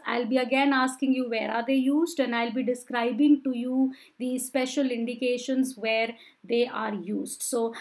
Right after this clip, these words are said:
again, it is way, it is, it is going to be a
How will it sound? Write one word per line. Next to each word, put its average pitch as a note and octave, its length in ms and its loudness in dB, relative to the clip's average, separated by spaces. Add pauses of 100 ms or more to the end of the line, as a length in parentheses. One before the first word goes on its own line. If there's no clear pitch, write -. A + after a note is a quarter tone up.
(160)
again, D4+ 360 6
it D#4 100 0
is D4 140 2
way, C#4 340 6
it C4 120 0
is, C4+ 160 2
it C4 160 -2
is C4 100 0
going C4+ 320 6
to D4 100 4
be C4+ 200 2
a C#4 120 2